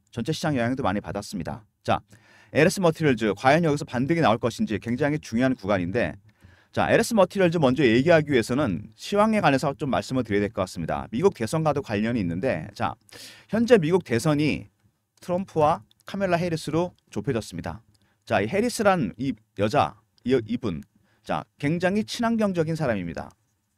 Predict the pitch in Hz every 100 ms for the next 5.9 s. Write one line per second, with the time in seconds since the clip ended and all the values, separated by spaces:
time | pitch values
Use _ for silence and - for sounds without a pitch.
0 | _ _ _ 117 143 120 127 113 - _
1 | _ _ 101 143 214 226 208 - 170 101
2 | 104 127 104 73 - 104 127 165 151 110
3 | 104 - _ _ _ _ _ - 226 226
4 | 220 - 220 208 175 147 104 107 95 98
5 | 73 - 214 233 220 202 196 147 69